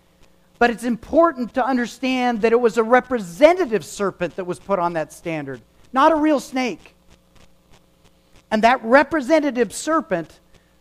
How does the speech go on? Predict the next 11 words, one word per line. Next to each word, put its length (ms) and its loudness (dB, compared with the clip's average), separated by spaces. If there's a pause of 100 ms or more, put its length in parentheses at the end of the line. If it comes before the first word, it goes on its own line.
(600)
was 200 -4
to 140 -14
picture 520 -10
Jesus 480 -10
Christ. 640 -10 (2250)
Jesus 520 0
was 200 0
not 440 2
the 120 0
original 460 -2
sin. 460 -6